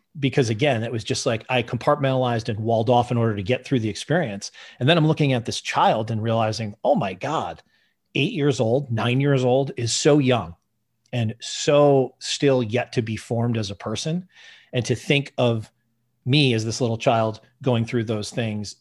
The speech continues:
it, I couldn't really think about it until I saw and was the parent to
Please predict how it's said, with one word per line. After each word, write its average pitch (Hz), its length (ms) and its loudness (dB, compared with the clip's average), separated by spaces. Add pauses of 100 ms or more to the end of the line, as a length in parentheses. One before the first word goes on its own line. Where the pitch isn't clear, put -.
it, 127 200 -10
I - 60 -4
couldn't 185 320 0
really 151 220 4
think - 200 2
about 123 220 4
it 123 80 2
until 123 280 2
I 117 100 0
saw 120 480 2 (280)
and 113 340 -2 (100)
was 117 280 0
the 110 100 -4
parent 202 400 0
to 107 340 0